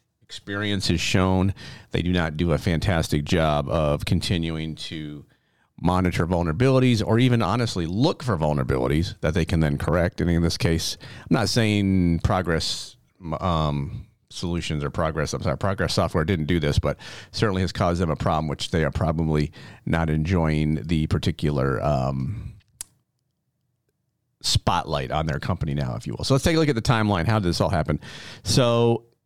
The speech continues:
in about May twenty-seven or twenty-eight, um, and according to this article, Rapid seven Services team confirmed indicators of compromise and data exfiltration dating back to at least May seventh, twenty. In other words, this is where it started. So whatever the first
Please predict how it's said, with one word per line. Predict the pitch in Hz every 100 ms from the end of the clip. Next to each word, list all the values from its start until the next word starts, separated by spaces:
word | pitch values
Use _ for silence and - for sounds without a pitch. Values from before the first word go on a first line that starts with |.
| _ _
in | 135 120 117 113 110
about | 107 110 113
May | 131 160
twenty-seven | 151 151 139 - 123 117
or | 107
twenty-eight, | - 113 101 87 78 71 - - - - -
um, | 82 82
and | 82
according | 90 - 113 92
to |
this | 95 92 -
article, | 98 82 71 87
Rapid | 90 95 95
seven | - 95 87
Services | 143 143 117 85
team | - 80 76 127 139 - -
confirmed | 107 - 104 98 95
indicators | 110 104 104 98
of | 92
compromise | - 123 123 85 78 82
and | 90
data | 90 98 95
exfiltration | 98 - 87 82 87 82 - 76 - - - - - -
dating | 98 92 90
back | 82 80 -
to | - 80
at |
least | 98 131 - -
May | 98
seventh, | 95 90 90
twenty. | - 85
In |
other | 98 92
words, | 104
this |
is | 120
where | 107 95 85
it |
started. | - - 69 65
So | -
whatever | 85 117 113
the | 82
first | - 151 - -